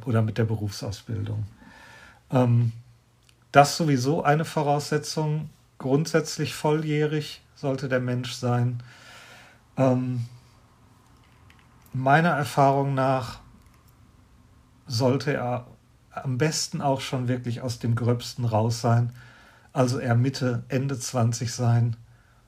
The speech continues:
Da ist meistens mehr eine Zeit, wo schon so ein bi-, das Leben einfach so ein bisschen seinen, seinen Tritt gefunden hat und wo derjenige offen genug ist für,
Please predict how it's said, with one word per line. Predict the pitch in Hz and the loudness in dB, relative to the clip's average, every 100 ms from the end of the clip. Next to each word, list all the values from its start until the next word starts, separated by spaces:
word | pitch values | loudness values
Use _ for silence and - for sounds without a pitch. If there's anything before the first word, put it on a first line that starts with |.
| _ _ _ _ _ _ _ - | _ _ _ _ _ _ _ -2
Da | 127 | 0
ist | 117 - | 0 -2
meistens | 120 117 117 - - - - | 2 2 2 -4 -10 -10 -8
mehr | 131 127 139 | -2 2 2
eine | 156 - | 2 -2
Zeit, | - 139 131 131 123 | 0 2 2 0 -2
wo | 123 120 123 123 - - _ _ _ _ _ _ _ _ | 2 4 4 2 -4 -14 _ _ _ _ _ _ _ _
schon | - 147 139 135 | -6 -2 -2 -2
so | 131 | -2
ein | 120 113 - - 147 131 | -2 -2 -12 -14 -14 -6
bi-, | 165 165 | -4 -4
das | 151 117 - | -4 -6 -2
Leben | 151 151 160 | 0 0 0
einfach | 147 139 | 0 -2
so | 131 | -2
ein | 127 | -2
bisschen | 143 - 135 | -2 -2 2
seinen, | 127 123 123 123 120 | 4 4 4 0 2
seinen | 120 117 120 120 127 120 | 2 2 2 0 -2 -6
Tritt | - 147 147 - | -4 -2 -2 -4
gefunden | 117 - 165 170 156 | -6 -2 -2 0 0
hat | 143 139 - - - - - - - | 0 -2 -6 -18 -20 -20 -20 -20 -6
und | 139 131 | -4 2
wo | 143 | 4
derjenige | 135 135 135 - - | 4 4 0 -2 -2
offen | 120 - 131 | -4 -2 0
genug | 123 123 120 - | 2 0 0 -2
ist | 120 117 - - _ | -2 -2 -6 -14 _
für, | - - 123 123 120 | -18 -4 2 4 4